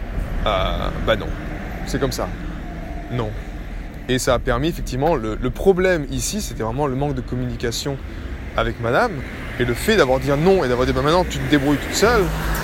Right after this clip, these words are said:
après un an où je me battais pour voir mon fils régulièrement,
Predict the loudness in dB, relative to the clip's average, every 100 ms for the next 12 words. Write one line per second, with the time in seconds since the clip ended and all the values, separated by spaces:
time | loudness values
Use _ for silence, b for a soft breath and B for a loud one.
0 | -2 0 0 4 6 6 4 2 0 0
1 | 2 4 4 0 0 -2 -2 -2 -2 0
2 | -2 -2 0 0 0